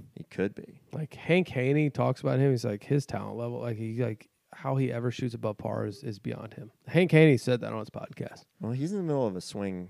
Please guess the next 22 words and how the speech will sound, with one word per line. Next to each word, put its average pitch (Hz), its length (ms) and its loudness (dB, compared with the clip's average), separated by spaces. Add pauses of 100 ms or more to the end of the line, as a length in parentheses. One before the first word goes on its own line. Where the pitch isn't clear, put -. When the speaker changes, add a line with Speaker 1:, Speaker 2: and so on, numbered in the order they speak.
(240)
Speaker 1:
overhaul, 85 680 -8
so - 160 -6
it'll 104 100 0
be 113 140 -2
interesting 98 360 -8
to 87 80 -12
see - 80 -8
how 175 140 -4
he 175 80 -6
comes - 300 -10
out - 120 -8
next - 280 -16
year. - 160 -20 (260)
Speaker 2:
How 202 80 -14
old 233 140 -10
is 104 180 -4
Ricky? - 340 -10 (380)
Thirty-one? 120 400 0
Speaker 1:
Thirty? 127 240 2 (460)
Speaker 2:
Thirty? 117 300 -4 (840)
Speaker 1:
Yeah, - 100 -14
Speaker 2:
I - 20 -16